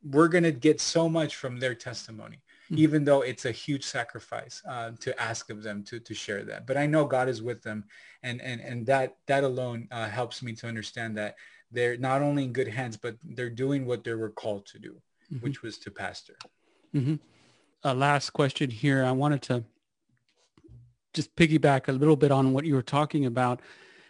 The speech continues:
Speaker 2: and the label of illegal and the criminalizing name calling that's often given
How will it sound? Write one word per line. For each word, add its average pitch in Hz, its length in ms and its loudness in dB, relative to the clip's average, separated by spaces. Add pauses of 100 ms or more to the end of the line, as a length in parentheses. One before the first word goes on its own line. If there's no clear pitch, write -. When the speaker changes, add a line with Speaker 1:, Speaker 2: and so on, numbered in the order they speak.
(200)
Speaker 2:
and 139 720 2
the 139 200 2 (380)
label 147 480 6
of 127 420 2
illegal 135 680 4 (380)
and 123 480 -2 (240)
the 147 80 -4
criminalizing 135 1080 4 (460)
name 156 400 10
calling 127 480 2
that's 117 180 -4
often 139 540 -2 (320)
given 139 400 6